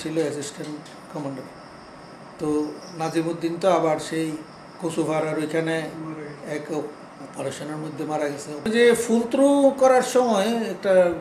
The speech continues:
মিসফায়ার হয়ে গেছে, ওই মিসফায়ারে উনি মারা গেছে, আমরা এই পর্যন্তই জানি। তখন শওকত হাফিজ খান রুশদি ছিল,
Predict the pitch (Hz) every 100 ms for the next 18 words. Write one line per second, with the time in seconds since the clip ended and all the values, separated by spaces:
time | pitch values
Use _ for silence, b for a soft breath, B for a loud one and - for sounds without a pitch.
0 | - - - - - 165 185 185 - 185
1 | 170 151 151 143 139 165 156 175 170 165
2 | 160 180 175 170 170 170 170 165 156 151
3 | 143 151 147 147 151 147 135 151 139 156
4 | 143 143 139 - - - - 175 190 190
5 | 185 190 190 185 170 170 - 185 170 160
6 | - 160 - 165